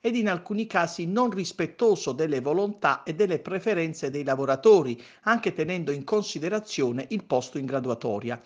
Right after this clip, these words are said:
Pertanto noi di Sinistra Italiana, Liberi e Uguali, abbiamo presentato un'interrogazione urgente al presidente Emiliano nella sua veste di assessore alla sanità.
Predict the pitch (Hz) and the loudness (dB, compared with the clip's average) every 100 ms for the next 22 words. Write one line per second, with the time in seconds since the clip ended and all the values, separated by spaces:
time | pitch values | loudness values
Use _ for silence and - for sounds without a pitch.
0 | - - _ 233 226 202 214 208 156 160 | -20 -20 _ 4 6 4 4 0 -4 -6
1 | 131 - 131 147 - 139 131 135 175 160 | -10 -10 -10 -10 -10 -8 -6 -2 0 0
2 | 123 110 139 127 120 180 180 156 156 139 | -2 -6 -8 -8 -4 -2 0 0 -2 -4
3 | 196 180 135 190 185 190 170 202 170 143 | -4 -6 -6 -6 -4 -4 0 2 4 2
4 | 135 151 - 135 131 131 - 170 143 127 | -6 -8 -6 -6 -4 -8 -6 -8 -8 -10
5 | 120 214 180 127 107 - 117 - 117 135 | 0 2 2 -2 -8 -8 -12 -10 -8 -8
6 | 120 160 220 190 104 127 147 - - - | -6 -4 -2 0 -2 -4 -8 -16 -16 -2
7 | 240 220 - 233 180 123 - 160 143 156 | 2 2 4 4 4 0 -4 -8 -2 -2
8 | 165 - - - 117 151 156 147 156 135 | -2 -4 -4 -4 0 2 2 2 -2 -2
9 | - 95 | -4 -6